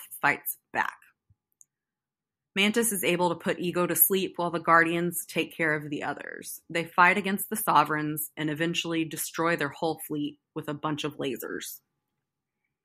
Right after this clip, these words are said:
Meanwhile, Rocket builds a bomb using the batteries he stole, which Groot takes and runs off with, despite Rocket warning him not to push the wrong button or else they'll all die.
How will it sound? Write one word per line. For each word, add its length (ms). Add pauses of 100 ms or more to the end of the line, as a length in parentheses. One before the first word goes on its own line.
(500)
Meanwhile, 560
Rocket 360
builds 200
a 40
bomb 520
using 300
the 80
batteries 460
he 100
stole, 540 (340)
which 240
Groot 280
takes 320
and 140
runs 240
off 240
with, 240
despite 500 (120)
Rocket 380
warning 320
him 200
not 240
to 80
push 240
the 100
wrong 280
button 380
or 180
else 220
they'll 100
all 480
die. 380